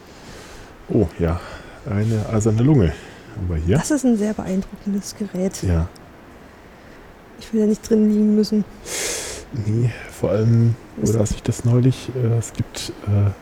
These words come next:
Speaker 1: die älteste Frau, die, äh, oder die Frau, die am längsten in, in so einer eisernen Lunge überlebt
Speaker 2: Die hat
Speaker 1: hat.
Speaker 2: ihr ganzes Leben da drin verbracht, oder?
Speaker 1: Die war f-, mit fünfzehn Jahren reingekommen, ist mit sechsundachtzig gestorben oder sowas,
Speaker 2: Mhm.
Speaker 1: ne? Also
Speaker 2: Über
Speaker 1: so
Speaker 2: die habe ich auch mal gelesen.
Speaker 1: Ah.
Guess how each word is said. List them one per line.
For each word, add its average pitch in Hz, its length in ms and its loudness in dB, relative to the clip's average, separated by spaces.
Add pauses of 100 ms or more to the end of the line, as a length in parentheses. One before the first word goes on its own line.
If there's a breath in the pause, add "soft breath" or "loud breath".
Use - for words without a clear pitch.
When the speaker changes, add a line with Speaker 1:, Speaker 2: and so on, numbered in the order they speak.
(500 loud breath)
Speaker 1:
die - 100 0
älteste 120 420 2
Frau, 123 520 2
die, 117 340 4
äh, 107 420 0
oder 107 120 4
die 101 120 2
Frau, 113 160 6
die 110 120 4
am 95 120 2
längsten 123 480 2
in, 117 400 2
in 107 140 0
so 117 60 0
einer 110 120 2
eisernen 110 320 4
Lunge 131 180 6
überlebt 107 400 2
Speaker 2:
Die - 40 -6
hat 165 60 2
Speaker 1:
hat. 180 60 8
Speaker 2:
ihr 190 60 4
ganzes 180 400 -2
Leben 240 200 6
da 190 80 6
drin 190 200 -2
verbracht, - 480 -4
oder? 190 220 6
Speaker 1:
Die - 60 4
war 101 60 4
f-, - 300 -4
mit 131 100 6
fünfzehn - 400 2
Jahren 120 160 6
reingekommen, 131 520 4
ist - 180 0
mit 117 80 0
sechsundachtzig 113 520 -2
gestorben 110 360 2
oder 90 100 4
sowas, 113 280 6
Speaker 2:
Mhm. 117 80 4
Speaker 1:
ne? 131 60 4
Also 110 180 6
Speaker 2:
Über 220 120 6
Speaker 1:
so 208 60 4
Speaker 2:
die 220 120 6
habe 220 120 2
ich 208 100 2
auch 214 80 0
mal 220 140 2
gelesen. 220 320 0
Speaker 1:
Ah. 220 120 2